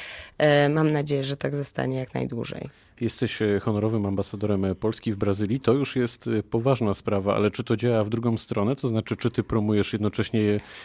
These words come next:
Speaker 2: w internecie Polskę w oczach Brazylijczyków?
Speaker 1: E, ja tak, ja jestem, p-, poprawię tutaj, jestem ch-, e, honorowym kol-, konsulem R P w Fortalezie.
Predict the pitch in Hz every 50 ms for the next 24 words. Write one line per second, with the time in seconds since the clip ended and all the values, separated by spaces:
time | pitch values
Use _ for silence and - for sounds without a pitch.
0 | - - - 117 110 104 - 107 101 104 101 - - 107 101 104 101 101 98 -
1 | - _ 117 101 98 - - - 101 95 104 - - 104 92 95 101 101 95 101
2 | 101 104 98 - 110 - - 175 220 - - - - - - - - - - -
3 | - - - - - - - - _ _ _ - 160 160 156 156 - - 170 180
4 | 220 - - 151 131 - 156 170 - - 208 208 190 - - 170 - 185 175 -
5 | 196 208 208 208 190 180 - 180 160 - 175 170 165 - - 143 156 156 151 151
6 | 156 156 151 - - - 175 170 170 170 185 202 196 208 196 185 - - - 180
7 | 170 165 160 165 - - - - 165 165 160 - - - 190 185 190 180 175 170
8 | 165 160 160 - 175 175 175 - - - - 190 185 185 - 185 170 156 147 147
9 | 139 131 135 139 139 147 175 214